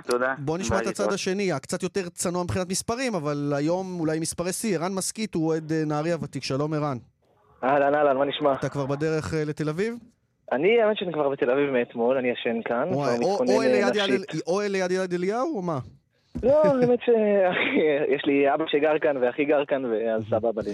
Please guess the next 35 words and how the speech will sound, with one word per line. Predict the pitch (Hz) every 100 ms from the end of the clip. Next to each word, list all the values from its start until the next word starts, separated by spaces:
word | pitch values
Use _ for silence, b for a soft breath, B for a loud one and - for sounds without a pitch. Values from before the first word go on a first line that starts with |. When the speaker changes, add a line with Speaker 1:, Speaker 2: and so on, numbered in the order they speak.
| 95 101
Speaker 3:
יש | 98
לי | 107
פינה | 104 113 110
טובה. | 104 104 104
Speaker 2:
ספר | - 147 185 190
לנו, | 185
אוהד | 170 165 175
של | 165
קבוצה | 156 151
שלא | 175 151
מג-, | 151 151
מרבה | 139 131 131
להגיע | 127 127 123
למעמדים | 120 120 117 120 123 123 139
הללו, | 139 135 156
תחושות | 165 117 131 147
שלך | 147 - 151
לקראת | 143 151 147
היום, | 143 160 220 220 190
האם | 165 180
אתה | 190 185 185
אוהב | 180 208
את | -
התחושה | 190 - 165 165
שאתם | 156
מגיעים | 160 160
כאנדרדוג | 151 165 170 180 131 127 131
מובהק? | 131 117 120 101 - - _ _ _ _ _
Speaker 3:
וואו, | 180 131 117 208 - -
אה, | 127 131 131 131 131 131 - - - -
כמו | 139
שאתה | 127 135
אומר, | 131 135 123
אנחנו, | 113 - 113 120 117 120
ירושלים | 139 139 143 143 139 135